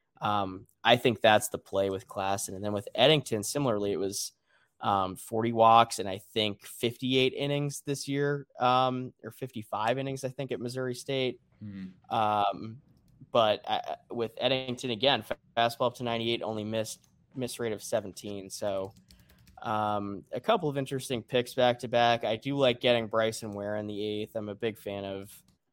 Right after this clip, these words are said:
Speaker 1: um, you know, college hitters with a track record of performance, especially with Ware doing it in the S E C. Um, he had three fifty this year with twenty-four bombs. Um, I know that there's been some serious swing and miss early on in Clearwater, but,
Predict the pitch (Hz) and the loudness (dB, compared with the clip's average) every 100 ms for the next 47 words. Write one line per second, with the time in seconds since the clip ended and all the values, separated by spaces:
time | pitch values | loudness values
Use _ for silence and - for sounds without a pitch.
0 | _ _ 113 104 101 98 95 92 _ _ | _ _ -6 -4 -4 -6 -10 -16 _ _
1 | 123 95 95 - 123 123 113 127 113 110 | -14 -14 -14 -6 4 6 6 4 0 0
2 | 107 107 - 113 107 101 101 104 92 107 | -2 -6 -2 0 2 0 -6 -8 -10 -12
3 | - 110 104 95 117 - 127 127 120 107 | -6 -6 -4 -8 -6 -2 0 0 -2 -2
4 | 104 101 104 101 - _ _ _ _ - | -4 -2 0 -2 -6 _ _ _ _ 0
5 | 123 117 110 104 107 107 - 107 - 107 | 2 2 0 -2 0 0 0 -6 -6 -6
6 | 101 101 98 - _ 107 101 98 98 98 | -4 -4 -6 -10 _ -6 -2 -2 -4 -8
7 | - 107 101 113 104 107 101 98 101 98 | -10 -12 -8 -8 -6 -6 -8 -8 -8 -8
8 | - 107 101 95 101 101 _ - 98 98 | -8 -10 -10 -8 -8 -8 _ -10 -8 -6
9 | 95 95 95 - _ _ _ _ - 110 | -8 -10 -12 -16 _ _ _ _ -8 -4
10 | 95 98 107 98 95 101 104 104 98 101 | -2 -2 -2 -2 -4 -4 -4 -6 -6 -8
11 | 92 104 98 98 - 98 98 101 98 101 | -8 -6 -4 -6 -6 -6 -6 -6 -6 -6
12 | 98 95 92 95 - 92 92 92 92 92 | -6 -6 -8 -10 -12 -10 -8 -8 -8 -10
13 | 92 95 | -8 -10